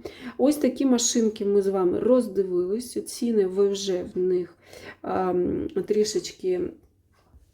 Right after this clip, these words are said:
побачили ціни на Amazon французькому та на Mondial Tissot, знову ж таки, французький сайт регіонний. А,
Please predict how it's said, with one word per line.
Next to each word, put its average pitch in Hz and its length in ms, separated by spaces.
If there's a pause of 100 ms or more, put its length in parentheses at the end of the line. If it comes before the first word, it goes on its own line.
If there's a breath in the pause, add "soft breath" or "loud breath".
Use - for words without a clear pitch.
(400)
побачили 180 720
ціни 240 560 (380 loud breath)
на 214 260
Amazon 202 760
французькому 214 840
та 214 360
на 214 140
Mondial 196 640 (140)
Tissot, - 420
знову 214 220
ж - 120
таки, - 200
французький 214 720 (340 loud breath)
сайт 247 520
регіонний. 190 880 (400 loud breath)
А, 175 280